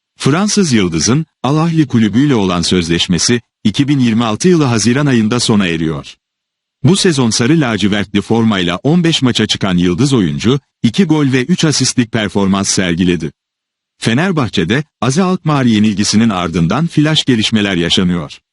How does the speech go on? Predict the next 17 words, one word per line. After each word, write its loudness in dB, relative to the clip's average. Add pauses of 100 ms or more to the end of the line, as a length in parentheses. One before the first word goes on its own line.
(200)
Sarı 0
lacivertlilerde -2
moraller 0
oldukça 0
bozuldu. -2 (340)
Ancak, -2 (140)
tecrübeli 0
futbolcu -2
Dusan 0
Tadic'in, -2 (200)
karşılaşmasının 0
ardından 0
Hollanda 0
basınına 2
yaptığı -2
çarpıcı -2
açıklamaları, -2